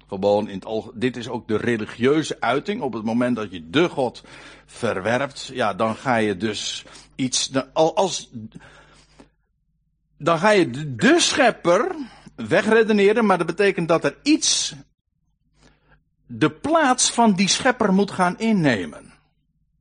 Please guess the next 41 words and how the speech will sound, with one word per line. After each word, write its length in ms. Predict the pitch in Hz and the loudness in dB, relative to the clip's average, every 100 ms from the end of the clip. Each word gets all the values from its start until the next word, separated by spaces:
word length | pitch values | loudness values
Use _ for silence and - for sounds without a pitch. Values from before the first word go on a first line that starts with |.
| _ | _
Ik 120 | 139 | -4
bedoel, 180 | 170 190 | 0 2
dan 180 | 180 208 | 2 0
ontstaat 420 | 202 - 202 185 | -2 0 0 0
er 60 | 165 | 0
namelijk 300 | 143 139 139 | 0 0 -4
een 100 | 151 | -4
gat. 240 | - 139 | -2 -2
Ja, 140 | 165 | -4
dan 120 | 165 170 | -2 -2
heb 120 | 175 | -2
je 80 | 139 | -4
de 80 | |
schepper 360 | 127 - 214 156 | -2 -2 0 0
niet 200 | 139 123 | -2 -2
meer. 300 | 123 135 170 | 0 -2 0
Ja, 120 | 170 | -2
maar 160 | 160 151 | 0 2
wat, 300 | 170 165 - | 0 0 -8
wat 160 | 143 160 | -6 -4
geeft 260 | 190 165 | -2 -4
ons 180 | - 156 | -4 -4
leven 300 | 147 151 151 | 0 0 0
dan 120 | 151 | -2
nog 160 | 151 156 | -2 0
wel 200 | 208 180 | 2 2
zin 340 | 113 147 139 | 0 0 -2
en 160 | - 123 | -4 -6
inhoud? 380 | 139 123 110 95 | -2 -2 -2 -2
Waar 460 | 147 175 - - - 113 151 | 0 0 -2 -10 -14 -12 -4
zijn 260 | 170 170 | 0 0
we 60 | 156 | 2
dan 220 | 160 156 | 0 2
wel 140 | 196 | 2
op 200 | 196 147 | 0 -4
gericht? 340 | - 123 110 98 | -4 -4 -4 -2
Nou, 240 | 156 117 | -2 0
dan 220 | 135 143 | -2 -2
ben 160 | 139 202 | 0 0
je 100 | 160 | -2
dus 240 | 143 143 | -4 -8